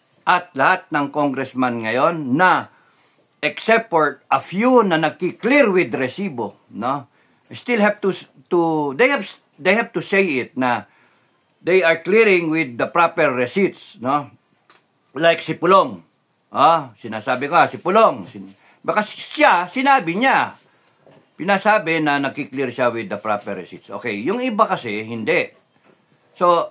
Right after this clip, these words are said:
ang sa akin, ang tingin ko, kahit sino ka mang senator, kahit kaibigan kita, kakilala kita, at kahit binoto kita, binoto ko kayo,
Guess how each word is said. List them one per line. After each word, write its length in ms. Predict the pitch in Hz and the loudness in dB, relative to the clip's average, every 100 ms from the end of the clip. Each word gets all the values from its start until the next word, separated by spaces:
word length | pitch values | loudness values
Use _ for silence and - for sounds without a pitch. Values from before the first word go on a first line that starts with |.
| - | -2
ang 160 | 202 | 0
sa 160 | 247 254 | 2 2
akin, 240 | 240 202 | 2 -2
ang 40 | 196 | -2
tingin 240 | 202 208 | -4 -2
ko, 320 | 165 139 135 139 | -4 -2 -2 -2
kahit 320 | 120 135 - | 0 0 0
sino 240 | 262 262 | 0 2
ka 80 | 240 | 2
mang 240 | 220 220 | 2 0
senator, 720 | 196 208 208 202 - 196 190 - | 0 2 2 2 2 0 2 0
kahit 320 | 127 123 - | 0 0 -4
kaibigan 480 | 110 110 185 190 180 | -10 -2 0 0 -2
kita, 320 | 170 175 156 | -2 0 0
kakilala 560 | 123 110 117 139 139 | -2 -8 0 2 2
kita, 560 | 123 120 113 127 127 123 - _ _ - | -2 -6 -2 2 2 0 -10 _ _ -8
at 160 | 110 110 | -6 -6
kahit 400 | - 131 131 127 _ _ | 0 2 2 -2 _ _
binoto 640 | 123 214 214 220 285 - 156 | -2 2 4 6 4 4 -4
kita, 480 | 135 - 110 92 - _ _ _ _ _ _ | -4 -2 -2 -2 -12 _ _ _ _ _ _
binoto 480 | 113 208 233 277 269 | -4 0 4 2 2
ko 160 | 175 147 | -4 -2
kayo, 400 | 131 120 95 | 0 0 -4